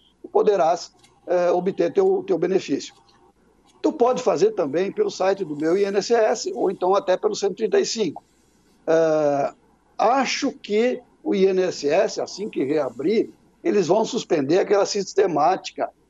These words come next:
de que dava um adiantamento de um salário mínimo e depois fazia a perícia, né, porque isso também não tá bem esclarecido ainda. Mas eu acho que eles vão, eh, marcar a perícia e vão verificar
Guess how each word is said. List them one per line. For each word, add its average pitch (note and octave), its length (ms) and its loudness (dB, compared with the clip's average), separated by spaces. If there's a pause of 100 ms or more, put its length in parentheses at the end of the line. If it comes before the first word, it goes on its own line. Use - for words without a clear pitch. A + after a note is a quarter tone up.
(360)
de D#3+ 160 0
que F3+ 280 2
dava G3 340 2
um F#3 120 2
adiantamento D#3+ 800 -2
de E3 80 -10
um D#3 60 -2
salário C3+ 400 -2
mínimo F3+ 480 -4 (200)
e G#3+ 120 0
depois A3+ 580 2
fazia G3 320 2
a G3+ 40 -6
perícia, F#3 680 -4 (520)
né, E3 240 0
porque - 220 -2
isso - 140 -2
também F#3+ 200 2
não G#3 100 -2
tá G#3 100 2
bem G3 140 2
esclarecido A3 600 0
ainda. G3 300 -2 (300)
Mas F#3 220 -2
eu A3 100 4
acho A3+ 220 -2
que C4+ 60 -8
eles G#3+ 200 -6
vão, G#3+ 300 -2 (300)
eh, E3 800 0
marcar F#3 340 0
a F3+ 60 -2
perícia G3+ 400 0
e - 20 -4
vão A3 180 -2
verificar - 600 0